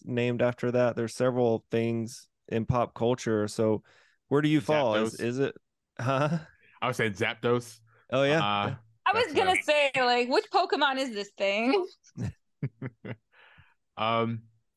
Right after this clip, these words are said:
Speaker 2: I would say for me personally, I think I actually,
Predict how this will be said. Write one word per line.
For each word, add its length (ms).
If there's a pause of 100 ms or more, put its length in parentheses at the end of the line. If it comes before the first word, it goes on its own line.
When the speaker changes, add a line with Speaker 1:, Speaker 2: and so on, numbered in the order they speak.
(240)
Speaker 2:
I 100
would 180
say 460 (120)
for 120
me 240
personally, 720 (100)
I 120
think 240
I 80
actually, 580